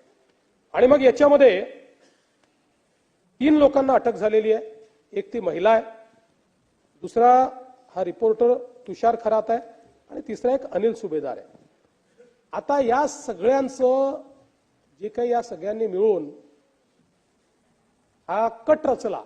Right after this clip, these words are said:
याचे सगळे पुरावे सापडले. यांचे WhatsApp कन्व्हर्सेशन सापडलेले आहेत, यांचे दीड दीडशे फोन आहेत, ते फोन सगळे सापडलेले आहेत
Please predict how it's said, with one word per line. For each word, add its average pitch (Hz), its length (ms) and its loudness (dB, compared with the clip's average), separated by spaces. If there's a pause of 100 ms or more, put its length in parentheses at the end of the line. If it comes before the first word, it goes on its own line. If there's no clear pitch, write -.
(1160)
याचे 208 260 -2
सगळे 294 380 4
पुरावे 247 340 0
सापडले. 131 440 -14 (880)
यांचे 220 280 0
WhatsApp 214 420 2
कन्व्हर्सेशन 247 640 -2
सापडलेले 240 480 -2
आहेत, 240 220 -2 (1600)
यांचे 220 440 2 (380)
दीड 196 200 -8
दीडशे 277 320 0
फोन 285 300 4
आहेत, 254 120 2 (1080)
ते 254 60 -2
फोन 262 280 2
सगळे 269 260 2
सापडलेले 262 520 2
आहेत 254 240 0